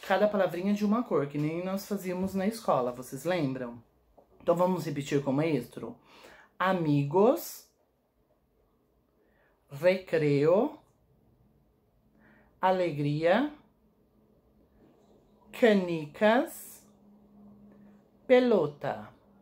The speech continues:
Perfeito, muito bem. Aí agora vocês vão encontrar aqui essas cinco palavrinhas, tudo bem?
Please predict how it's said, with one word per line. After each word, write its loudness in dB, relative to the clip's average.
Perfeito, 0
muito 0
bem. -6
Aí 2
agora 6
vocês -6
vão -4
encontrar -2
aqui -4
essas 0
cinco 0
palavrinhas, 0
tudo -6
bem? 2